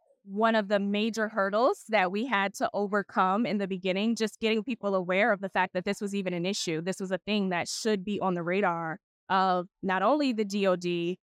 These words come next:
but also employers, like, in the civilian world, you know, like, how can we assist our military families? Because they have an obligation to defend our nation, and the spouses themselves are also, you know, supporting and serving alongside their service members,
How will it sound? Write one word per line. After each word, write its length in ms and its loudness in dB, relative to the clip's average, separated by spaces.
but 280 2
also 400 4
employers, 680 0
like, 160 -4
in 140 4
the 80 2
civilian 480 2
world, 340 4
you 100 0
know, 140 2
like, 160 2
how 280 2
can 360 0
we 300 0
assist 680 -2
our 240 2
military 640 0
families? 500 0
Because 280 0
they 180 0
have 380 0
an 100 2
obligation 720 0
to 140 -6
defend 260 -2
our 120 0
nation, 420 -2
and 140 -2
the 60 -6
spouses 440 0
themselves 500 2
are 140 0
also, 560 0
you 100 -2
know, 160 2
supporting 560 -2
and 120 -4
serving 340 0
alongside 560 2
their 100 0
service 400 -2
members, 440 -2